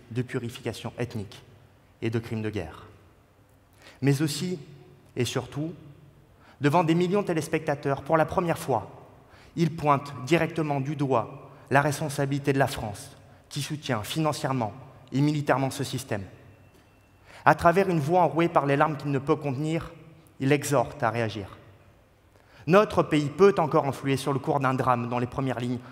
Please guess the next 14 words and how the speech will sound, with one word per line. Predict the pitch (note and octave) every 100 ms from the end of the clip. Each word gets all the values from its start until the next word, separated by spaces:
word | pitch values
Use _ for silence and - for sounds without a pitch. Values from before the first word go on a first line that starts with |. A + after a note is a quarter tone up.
| - -
commencent | C#3+ B2+ A2+ A#2+
à |
s'écrire. | - A#2 - F#2 - - - _ _ _ _ _ _ _ _ _ -
Telle | D3
une | D#3+
prémonition | - D#3+ E3 D#3+ E3+ D#3
qui | D#3+
se | -
mue | D#3 E3
en | D3+
savoir | - C#3 C3+
clair, | - C#3+
il | C#3
implore : « | B2+ B2 C#3+ D3+ -